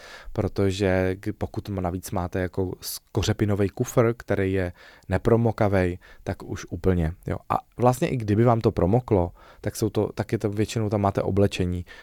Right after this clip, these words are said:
T-, elektroniku si stejně musíte brát sebou na, ehm, nahoru, na, na palubu, nebo většina lidí si ji bere i z, hle-, z bezpečnostního hlediska, aby vám někdo nevykradl kufr, což je rozumný. A,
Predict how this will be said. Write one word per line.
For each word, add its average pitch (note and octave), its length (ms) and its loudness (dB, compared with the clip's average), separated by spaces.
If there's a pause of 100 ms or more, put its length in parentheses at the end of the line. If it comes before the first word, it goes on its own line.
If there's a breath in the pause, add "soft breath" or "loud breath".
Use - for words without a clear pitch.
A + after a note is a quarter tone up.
(140 loud breath)
T-, - 100 -6
elektroniku G#2 640 2
si G#2 120 -6
stejně G#2 260 -2
musíte G2+ 340 -2
brát F#2+ 320 2
sebou F#2+ 420 0
na, F2+ 300 -2 (180)
ehm, F2+ 440 -8 (340)
nahoru, A#2 360 2
na, F#2 300 -4
na F#2 140 -4
palubu, A2 400 2
nebo E2+ 340 -6
většina F#2+ 300 -6
lidí F2+ 200 -4
si - 140 -8
ji F#2+ 60 -2
bere F#2 280 4 (380 loud breath)
i F2+ 240 -2
z, F2+ 120 -6
hle-, F2+ 400 -4 (160)
z F2 60 -10
bezpečnostního G2 760 -2
hlediska, F#2+ 580 -4
aby F#2 240 -2 (340 loud breath)
vám F#2 160 -2
někdo F#2+ 180 -4
nevykradl F#2+ 460 0
kufr, G#2 400 -4
což - 220 -10
je E2+ 100 0 (220)
rozumný. G2+ 440 0 (880 loud breath)
A, G#2+ 540 4